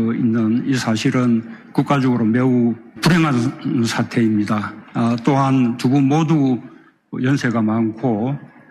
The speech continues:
또 건강이 좋지 않다라는 말도 있어서, 어, 아주 걱정이, 이, 많이 됩니다. 그래도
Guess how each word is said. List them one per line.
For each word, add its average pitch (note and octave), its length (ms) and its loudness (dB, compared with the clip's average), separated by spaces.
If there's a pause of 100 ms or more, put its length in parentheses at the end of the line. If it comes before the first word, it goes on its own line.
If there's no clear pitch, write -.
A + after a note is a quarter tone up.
(100)
또 A2+ 120 0
건강이 B2+ 580 2
좋지 A2+ 360 -4
않다라는 A#2+ 960 0
말도 A2+ 400 -2
있어서, A#2 580 -2 (600)
어, A#2 220 -2
아주 B2 160 -2
걱정이, B2+ 420 2
이, A2+ 680 2
많이 A2+ 300 0
됩니다. G#2 560 -4 (500)
그래도 D3+ 800 2